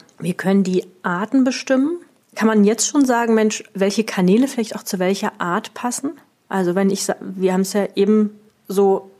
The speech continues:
salopp gesagt, Mensch, Instagram ist mehr so ein bisschen Snack-Neugier befriedigen. Ähm, kann man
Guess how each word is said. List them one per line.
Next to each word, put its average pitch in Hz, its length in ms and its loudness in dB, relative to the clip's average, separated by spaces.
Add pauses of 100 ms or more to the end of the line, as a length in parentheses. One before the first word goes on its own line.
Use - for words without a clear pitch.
(520)
salopp 202 440 0
gesagt, 196 480 -2
Mensch, 190 180 -2
Instagram 190 440 -2
ist - 160 -6
mehr 185 180 -2
so 180 80 -2
ein 180 60 0
bisschen 175 400 -2 (380)
Snack-Neugier 214 760 2
befriedigen. 202 880 2
Ähm, 180 320 0 (160)
kann 202 120 -2
man 226 260 0